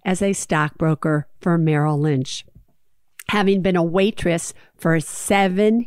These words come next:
years at the Buttercup Bakery in Berkeley, California, making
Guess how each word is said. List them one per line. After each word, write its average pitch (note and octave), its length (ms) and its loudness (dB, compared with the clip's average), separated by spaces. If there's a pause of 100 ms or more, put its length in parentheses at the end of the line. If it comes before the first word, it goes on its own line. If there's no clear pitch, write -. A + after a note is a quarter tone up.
years F3 680 2
at D#3+ 140 0
the D#3+ 80 -2
Buttercup D3+ 680 -2
Bakery G#3+ 520 2
in D#3+ 120 2
Berkeley, D#3+ 420 -4
California, G3 880 2 (320)
making F3+ 500 2